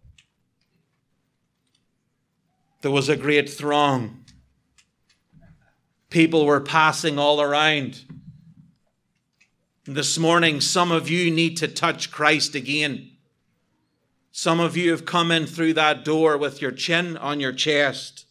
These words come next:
because of trials, because of tribulation,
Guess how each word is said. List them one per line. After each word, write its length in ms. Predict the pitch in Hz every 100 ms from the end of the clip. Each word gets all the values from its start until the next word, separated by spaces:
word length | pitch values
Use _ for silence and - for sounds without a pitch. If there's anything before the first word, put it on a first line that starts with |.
| _ _ _ _ _ _ _ _ _ _ _ _
because 380 | - - 147 135
of 80 | 120
trials, 840 | - 135 135 131 110 - - - _ _ _ _ _ _ _ _ _ _ _ _
because 360 | - 151 135
of 100 | 135
tribulation, 840 | - 151 139 135 135 139 - 120 98